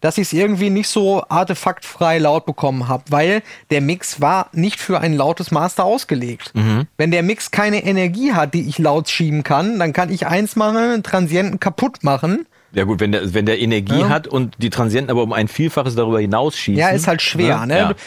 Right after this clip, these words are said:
Speaker 1: Zumindest, jetzt werden wieder einige sagen, stimmt ja nicht. Ja, stimmt auch nicht. Natürlich kriegst du ihn laut,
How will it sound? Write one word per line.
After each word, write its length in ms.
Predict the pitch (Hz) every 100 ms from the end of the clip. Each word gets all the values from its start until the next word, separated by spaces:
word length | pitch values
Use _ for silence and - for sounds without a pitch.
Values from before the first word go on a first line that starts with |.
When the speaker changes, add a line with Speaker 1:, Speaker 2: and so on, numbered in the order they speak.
| - - _ 147
Speaker 1:
Zumindest, 640 | - 185 226 233 220 - -
jetzt 180 | 151 160
werden 160 | 185
wieder 120 | 185
einige 180 | 180 180
sagen, 180 | 165 170
stimmt 220 | - 214
ja 80 | 214
nicht. 260 | 180 214 -
Ja, 200 | 139 143 -
stimmt 240 | - 226
auch 80 | 147
nicht. 160 | 170
Natürlich 300 | 160 127 240
kriegst 220 | - 170 -
du 60 |
ihn 100 | 151
laut, 380 | 139 135 185 269